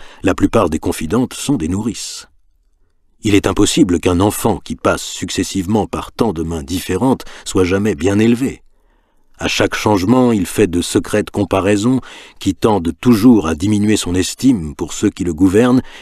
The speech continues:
et, conséquemment, leur autorité sur lui. S'il vient une fois à penser qu'il y a de grandes personnes qui n'ont pas plus de raison que des enfants, toute l'autorité de l'âge est perdue et l'éducation manquée.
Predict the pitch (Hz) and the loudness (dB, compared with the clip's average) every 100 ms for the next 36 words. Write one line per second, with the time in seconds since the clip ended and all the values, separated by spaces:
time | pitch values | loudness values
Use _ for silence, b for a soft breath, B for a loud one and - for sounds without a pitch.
0 | B 104 98 107 92 90 - 78 107 b | B 0 2 -2 -2 -2 -2 0 -2 b
1 | b b 101 90 95 - 92 90 107 - | b b 0 4 4 4 4 4 0 2
2 | 120 120 90 69 - _ _ _ _ _ | 2 2 -2 -8 -20 _ _ _ _ _
3 | _ _ - 110 101 98 113 123 131 - | _ _ -4 2 4 4 4 4 4 4
4 | 131 101 87 - 98 - 113 - 87 92 | 0 0 -4 -2 -2 0 -4 -2 -4 -4
5 | 78 76 90 85 104 - 131 95 76 - | -2 -4 -4 2 0 4 2 2 0 -8
6 | 85 78 87 - 85 73 104 98 113 - | -6 -4 -6 -6 -6 2 2 2 0 -2
7 | 78 76 82 - 127 127 - - _ - | -6 -4 -4 -4 -4 -4 -6 -20 _ -20
8 | - 113 - - 98 117 107 101 98 107 | -2 -2 -2 -4 2 2 4 2 2 -2
9 | 87 85 101 85 78 - 107 73 76 - | -2 -2 -2 -2 -4 0 0 -2 -12 -14
10 | - _ 90 85 80 78 - 87 - 104 | -20 _ -2 0 0 -4 -4 -4 -4 -6
11 | 80 104 - - | -4 -6 -6 -14